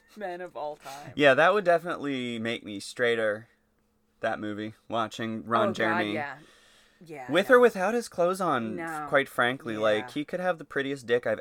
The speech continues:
Speaker 2: ever seen.
Speaker 1: No, it doesn't matter. It
Speaker 2: But
Speaker 1: doesn't matter.
Speaker 2: when it's attached to Ron Jeremy.
Speaker 1: Yeah, no, ev-, no, no, no, no, no.
Speaker 2: I don't think
Speaker 1: Everything
Speaker 2: so.
Speaker 1: about that
Speaker 2: I
Speaker 1: is
Speaker 2: don't think
Speaker 1: terrible.
Speaker 2: so.
Speaker 1: And his dick's okay. I've seen it.
Speaker 2: Yeah, I, it's been a while. I, I'm gonna have to go,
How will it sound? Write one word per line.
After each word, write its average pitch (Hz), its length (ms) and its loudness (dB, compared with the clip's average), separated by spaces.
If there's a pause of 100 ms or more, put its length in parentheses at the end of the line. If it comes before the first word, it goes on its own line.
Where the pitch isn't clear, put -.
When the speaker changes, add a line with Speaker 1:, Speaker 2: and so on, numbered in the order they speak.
Speaker 2:
ever 110 240 2
seen. 107 480 -6
Speaker 1:
No, 147 140 -4
it 147 120 -10
doesn't 135 280 -14
matter. 104 420 -16
It 143 100 -12
Speaker 2:
But 107 220 4
Speaker 1:
doesn't 90 120 -16
matter. 101 360 -18 (480)
Speaker 2:
when 110 220 -6
it's 110 160 -10
attached 135 420 -4
to 117 100 -8
Ron 110 300 -2
Jeremy. 104 400 -6
Speaker 1:
Yeah, 95 160 -6
no, 156 220 -12
ev-, 147 280 -6
no, 143 300 -14 (100)
no, 131 300 -16 (160)
no, 139 200 -16
no, 110 180 -16 (260)
no. 113 220 -20 (120)
Speaker 2:
I 185 60 -16
don't 208 220 -12
think 170 240 -14
Speaker 1:
Everything 135 380 -12
Speaker 2:
so. 123 40 -16
Speaker 1:
about 120 240 -20
that 120 140 -20
Speaker 2:
I 156 40 -18
Speaker 1:
is 160 100 -18
Speaker 2:
don't 156 80 -20
think 139 120 -20
Speaker 1:
terrible. 143 320 -20
Speaker 2:
so. 131 80 -18 (320)
Speaker 1:
And 185 140 -6
his 160 100 -10
dick's - 240 -18
okay. 98 340 -18
I've 123 120 -16
seen - 180 -20
it. 78 120 -20 (380)
Speaker 2:
Yeah, 110 200 -12
I, 120 240 -8 (680)
it's 117 160 -16
been 110 160 -8
a 120 80 -14
while. 120 400 -12
I, 123 80 -12
I'm 120 220 -14
gonna 123 140 -10
have 117 200 -12
to - 80 -14
go, 120 300 -8